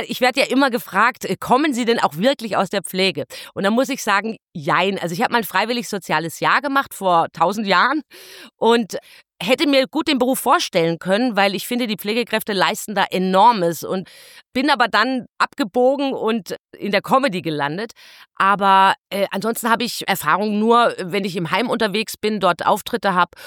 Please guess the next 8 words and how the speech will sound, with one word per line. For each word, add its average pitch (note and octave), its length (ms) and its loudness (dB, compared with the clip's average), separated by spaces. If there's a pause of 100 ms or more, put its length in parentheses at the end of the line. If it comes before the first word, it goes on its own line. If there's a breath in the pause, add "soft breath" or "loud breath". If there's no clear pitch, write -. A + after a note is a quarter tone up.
(200 loud breath)
oder F3 220 0
bei F3 100 4
meinen F3 240 2
Dreharbeiten D#3 720 0
fürs - 300 -8
Haus C#3 180 -4
Sonnenuntergang. B2 760 -8 (2000)
Am - 140 -2